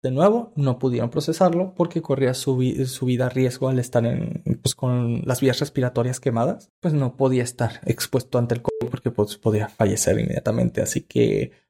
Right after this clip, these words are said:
lo tenían en reclusión en el hospital. La otra cosa es que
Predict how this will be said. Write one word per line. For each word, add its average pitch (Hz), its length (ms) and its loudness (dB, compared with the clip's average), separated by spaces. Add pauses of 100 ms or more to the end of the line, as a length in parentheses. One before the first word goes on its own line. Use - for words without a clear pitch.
lo 123 140 0
tenían 120 480 -2
en 127 340 0
reclusión 117 640 0 (380)
en 117 600 -2
el 123 120 4
hospital. - 500 -2 (320)
La 135 220 0
otra 165 240 0
cosa 160 560 0
es 131 360 0
que 127 840 0